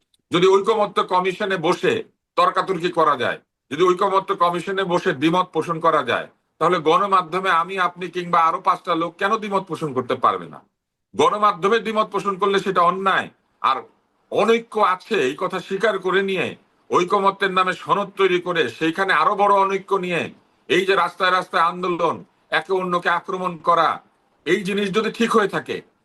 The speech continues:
তাহলে আমরা আমাদের স্বাধীন মতামত দিতে গিয়ে যদি কোথাও দ্বিমত পোষণ করি, এইটাকে তারা কেন, আহ, নেতিবাচক ভাবে দেখেন?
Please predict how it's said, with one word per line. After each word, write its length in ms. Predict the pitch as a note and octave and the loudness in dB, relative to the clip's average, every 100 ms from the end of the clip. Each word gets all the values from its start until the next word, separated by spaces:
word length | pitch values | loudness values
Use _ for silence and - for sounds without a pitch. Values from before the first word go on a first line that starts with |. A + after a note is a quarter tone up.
| _ - | _ 0
তাহলে 260 | F3 F#3+ - | 2 2 0
আমরা 720 | D3 F#3+ G3+ A3 D#3+ F#2+ - _ _ - | -2 -2 0 2 2 0 -6 _ _ -2
আমাদের 360 | D3 G3 A#3 | 0 2 0
স্বাধীন 360 | - F#3 F3+ G3+ | 0 -2 -2 -2
মতামত 380 | G3+ G3+ F#3+ D#3+ | -2 -2 -4 -4
দিতে 260 | E3 F3+ | -6 -4
গিয়ে 160 | F3+ F3 | -2 -2
যদি 220 | E3+ E3+ | -2 -6
কোথাও 360 | D#3+ D#3 F3 F#3+ | -6 -2 -2 -2
দ্বিমত 280 | G#3 A3 | -2 -2
পোষণ 340 | A3 G3 G3 F3 | -2 -4 -4 -4
করি, 260 | E3 A2 - _ _ _ | -6 -8 -12 _ _ _
এইটাকে 400 | - G3+ A#3+ A#3+ | -2 0 0 0
তারা 300 | B3 A#3 A3+ | 0 2 2
কেন, 200 | A3 G#3+ G3 | 0 0 0
আহ, 680 | D#3 A#2+ _ _ _ B2 C3+ | -2 -6 _ _ _ -2 2
নেতিবাচক 520 | F#3 G3 A#3 G#3 G3+ | 0 2 0 0 0
ভাবে 260 | E3 E3+ | 2 2
দেখেন? 360 | D#3+ D3 B2+ | 2 -2 -6